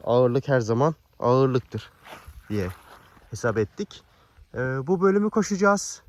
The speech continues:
Karşı direğin orası var. Şu direğin alt tarafı var. Bir de bu arazinin arka tarafı var. Totalde,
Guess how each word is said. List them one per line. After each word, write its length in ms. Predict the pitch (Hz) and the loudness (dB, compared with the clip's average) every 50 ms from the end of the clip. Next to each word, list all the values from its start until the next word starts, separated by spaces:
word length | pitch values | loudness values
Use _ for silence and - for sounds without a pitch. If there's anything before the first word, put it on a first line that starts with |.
| - _ _ | -20 _ _
Karşı 420 | - 147 135 139 135 - 165 151 | 0 2 2 2 2 -2 -4 -4
direğin 280 | 156 160 170 170 170 170 | -2 0 2 2 2 2
orası 420 | 175 175 180 175 - - 202 190 | 2 0 0 -2 -2 -2 0 2
var. 320 | 180 170 180 175 - - _ - - _ - - | 2 2 2 0 -4 -12 _ -20 -20 _ -20 -20
Şu 200 | - - 151 131 | -12 -10 -6 -2
direğin 300 | 143 147 151 151 156 156 | -2 0 0 0 0 0
alt 240 | 156 160 160 - - | 0 0 -2 -2 -2
tarafı 400 | - 175 170 170 165 170 165 160 | 0 0 2 0 0 -2 -2 0
var. 280 | 165 160 160 - - - - | 0 0 0 -2 -6 -8 -6
Bir 80 | 165 147 | -2 0
de 160 | 151 139 139 | 0 0 0
bu 180 | 156 160 - - - - _ _ - | 0 -2 -2 -4 -8 -16 _ _ 0
arazinin 460 | 143 147 151 143 143 139 131 156 160 | 2 4 6 6 6 4 2 0 0
arka 260 | 156 143 139 - 165 | 0 0 0 -2 -4
tarafı 400 | - 147 117 113 104 107 110 110 | -4 -2 -2 -2 -2 -4 -4 -2
var. 240 | 123 160 175 - - _ _ _ _ - - - - _ _ | -2 -2 -2 -4 -8 _ _ _ _ -20 -20 -20 -20 _ _
Totalde, 580 | - 165 151 - 165 151 135 120 123 165 175 | -2 -2 0 2 4 2 4 2 2 0 0